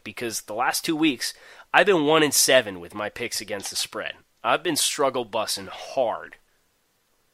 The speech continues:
So you are probably rolling into this thinking, "Yeah, you know, he's, he's ice cold. I got him right where I want him. I'll make my picks,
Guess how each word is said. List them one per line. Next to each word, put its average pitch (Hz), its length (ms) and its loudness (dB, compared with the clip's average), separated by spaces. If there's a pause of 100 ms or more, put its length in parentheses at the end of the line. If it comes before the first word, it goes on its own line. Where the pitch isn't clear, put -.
(220)
So - 140 -4
you 240 320 0
are - 40 0
probably 151 300 4
rolling 127 380 -2
into 120 200 -6
this 107 220 -6
thinking, 98 380 -8
"Yeah, 120 320 -4 (580)
you 110 60 -4
know, 110 40 -2
he's, 123 280 -6
he's 135 220 -4
ice 135 360 0
cold. 135 600 -2 (280)
I 113 120 -6
got 120 180 2
him 113 160 -2
right 131 180 -2
where 143 160 0
I 139 60 4
want 127 320 0
him. 127 240 -4 (360)
I'll 107 120 -2
make 131 200 -4
my 135 140 2
picks, - 640 -6